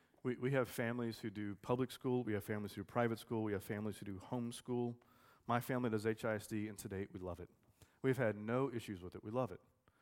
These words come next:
We have families who started a classical school right here in the Heights so that they could stay right here in the Heights. We have families who do homeschool, who are part of the larger homeschool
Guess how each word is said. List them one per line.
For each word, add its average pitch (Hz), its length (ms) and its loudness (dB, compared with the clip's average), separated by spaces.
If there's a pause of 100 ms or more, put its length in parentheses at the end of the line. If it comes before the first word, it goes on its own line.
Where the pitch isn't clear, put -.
(180)
We 143 80 2
have 143 100 4
families 139 440 0
who 120 80 -6
started 127 560 0
a 107 200 0 (400)
classical 131 460 0
school 113 300 -4
right 113 260 0
here 131 220 0
in 120 80 -4
the 110 80 -2
Heights 110 420 -4
so 135 200 -4
that 131 120 -4
they 120 80 -2
could 117 160 -6
stay 151 460 -2
right 107 300 -2
here 120 200 0
in 117 140 -6
the 120 80 -6
Heights. 131 300 -4
We 120 100 -4
have 113 120 -6
families 131 460 -4
who 117 100 -2
do 107 80 -6 (360)
homeschool, 147 420 -4
who 110 80 0
are 104 60 -2
part 127 180 -2
of 113 40 -2
the 104 160 -2
larger 123 360 2
homeschool 123 480 -6